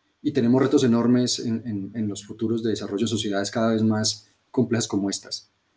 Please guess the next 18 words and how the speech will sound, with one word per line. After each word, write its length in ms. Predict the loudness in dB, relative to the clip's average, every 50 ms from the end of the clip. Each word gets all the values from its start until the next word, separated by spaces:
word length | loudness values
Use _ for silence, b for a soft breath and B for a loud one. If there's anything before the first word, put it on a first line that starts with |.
| _ _ _
Pero 140 | 6 8 10
la 100 | 10 8
oportunidad 960 | 8 6 6 4 6 6 6 8 8 10 10 10 8 8 8 6 4 0 -8 -16 _ _ _ _ _ _ _ -20
de, 540 | -6 4 6 8 8 8 6 4 -2 -8 _ _ _ _ _ _ _ _ _ _
de, 640 | -8 -4 0 0 2 2 0 0 -2 -4 -6 -8 -10 -14 _ _ _ _ _ _ _ _
de 680 | -16 -8 -6 -2 -2 0 0 0 -2 -4 -4 -8 -10 -16 -20 _ _ _ _ _ _ _ _ _ _ _
desplegar 960 | 2 4 6 6 6 4 4 6 6 6 8 6 6 6 4 2 0 -4 -10 -18 _ _ _ _ _ _ _ _ _
prácticas, 1000 | 2 2 2 2 0 -2 -2 0 0 2 2 2 2 0 0 -2 -4 -6 -12 _ _ _
eh, 440 | -4 -4 -2 -2 -2 -4 -4 -6 -10 -16 _ _
y, 360 | -4 -4 -2 -2 -4 -6 -8 -6
y 340 | -4 -2 -2 -2 -4 -6 -2
comportamientos 580 | -2 -2 0 0 0 0 2 2 4 6 6 6
resilientes 760 | 8 6 8 8 8 8 6 6 2 2 0 -2 -4 -12 _ _ _ _ _ _ _
está 180 | -4 0 4 6
mucho 220 | 6 8 8 8
más 140 | 6 6 6
asociado 480 | 6 6 4 4 4 4 4 6 6 6
a 300 | 4 4 2 -2 -10